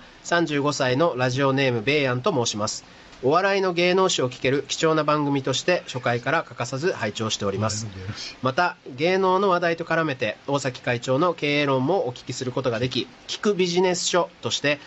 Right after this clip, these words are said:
Speaker 1: 本当にためになる番組に出会えたことに感謝しております。私の実家は京都で中小企業を営んでいるのですが、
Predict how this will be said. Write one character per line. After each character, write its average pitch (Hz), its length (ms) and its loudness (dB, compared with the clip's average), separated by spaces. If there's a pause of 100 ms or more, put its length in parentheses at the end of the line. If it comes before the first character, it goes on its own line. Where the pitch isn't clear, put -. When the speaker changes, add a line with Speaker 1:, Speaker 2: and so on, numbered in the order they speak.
(200)
Speaker 1:
本 151 200 2
当 147 220 0
に 196 140 0
た 147 100 -2
め 139 120 2
に 120 80 0
な 131 100 0
る 175 80 0
番 135 220 0
組 127 120 2
に 120 120 0
出 123 100 2
会 120 80 2
え 117 40 -6
た 113 100 -10
こ 117 80 -8
と 180 80 0
に 240 100 0
感 143 160 -2
謝 113 160 -6
し - 60 -10
て 165 80 0
お 117 80 0
り 101 80 -6
ま 87 100 -10
す。 - 160 -14 (460)
私 214 260 0
の 226 120 4
実 202 180 -4
家 208 80 4
は 190 100 2
京 220 180 0
都 135 120 -4
で 123 160 0
中 160 180 -2
小 170 220 2
企 170 180 -4
業 143 100 4
を 113 80 0
営 113 40 -8 (200)
ん 127 60 0
で 117 80 -2
い 113 60 -2
る 113 80 -2
の 107 80 -4
で 98 100 -6
す - 100 -12
が、 113 200 -2